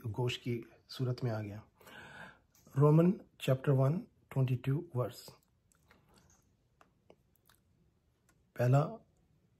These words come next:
चैप्टर बाईसवीं आयत, आयत नंबर बाईस। Although they claim to be wise, जबकि ये दावा करते हैं कि ये अक्लमंद हैं, they become fools, ये बेवकूफ़ बन गए।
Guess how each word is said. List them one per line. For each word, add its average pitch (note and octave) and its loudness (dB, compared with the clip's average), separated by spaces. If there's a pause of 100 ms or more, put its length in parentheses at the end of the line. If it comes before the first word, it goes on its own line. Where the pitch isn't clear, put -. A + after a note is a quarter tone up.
(800)
चैप्टर C3+ -2 (180)
बाईसवीं B2 2
आयत, A2 -6 (1400)
आयत B2+ 2
नंबर C3+ 4
बाईस। A#2+ 0 (140)
Although C#3 4
they C3 6 (140)
claim D3 4
to C3+ 4
be C3+ 2
wise, G#2 -6 (720)
जबकि C3 0
ये C#3+ 8
दावा B2+ 4
करते B2+ 2
हैं C3 4
कि B2+ -2
ये A#2+ -2 (1000)
अक्लमंद B2 4
हैं, A#2 -8 (1000)
they C#3 6
become D3 6
fools, B2 -4 (140)
ये C#3+ 4
बेवकूफ़ C3 0
बन A#2 -2
गए। A2 -12